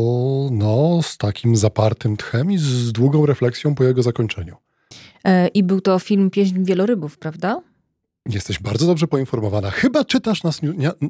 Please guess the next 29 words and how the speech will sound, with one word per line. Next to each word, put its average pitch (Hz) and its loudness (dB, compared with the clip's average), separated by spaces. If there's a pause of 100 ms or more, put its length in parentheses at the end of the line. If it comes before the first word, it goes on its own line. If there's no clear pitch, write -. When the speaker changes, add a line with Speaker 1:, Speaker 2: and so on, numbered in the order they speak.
Speaker 1:
nasz 127 -2
newsletter. 110 -2
Speaker 2:
Tak, 196 2
sprawdzam 226 2
w 214 4
nim 220 2
literki, 208 0
bo 190 2
ty 359 2
napisałeś 175 -4
ostatnio 175 -4
taki 196 -4
bardzo 294 2
ładny 220 2
Speaker 1:
<laughs> 226 4
Speaker 2:
newsletter. 175 0 (320)
Kto - 2
jeszcze 294 -2
się 247 -6
do 214 0
tego 208 0
newslettera 196 0
nie 196 4
zapisał, 170 -2
to 202 -2
ja 202 0
dzisiaj, 196 0
mm, 196 0
apeluję, 185 2